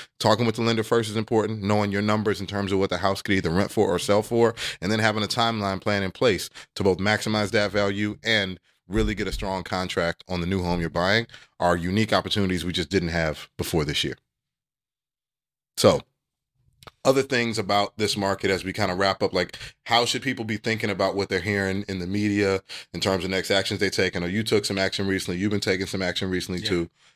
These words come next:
Speaker 1: What, just, just, just leave 'em some final gems to consider.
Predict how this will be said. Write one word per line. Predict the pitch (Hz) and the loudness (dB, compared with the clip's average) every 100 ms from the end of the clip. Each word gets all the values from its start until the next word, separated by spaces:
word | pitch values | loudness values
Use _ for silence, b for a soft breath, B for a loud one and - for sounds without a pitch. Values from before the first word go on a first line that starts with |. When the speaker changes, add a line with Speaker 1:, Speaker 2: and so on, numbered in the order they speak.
| b - | b 0
Speaker 1:
What, | 101 98 | 2 2
just, | 98 101 | -2 -2
just, | 101 87 | -2 -2
just | 98 92 - - | -2 -4 -8 -8
leave | 107 135 127 | 0 2 2
'em | 117 | 0
some | 113 101 | -4 -2
final | 110 110 104 | 0 0 0
gems | 95 104 98 | 0 -2 0
to | - | -2
consider. | 87 80 78 | -4 -6 -8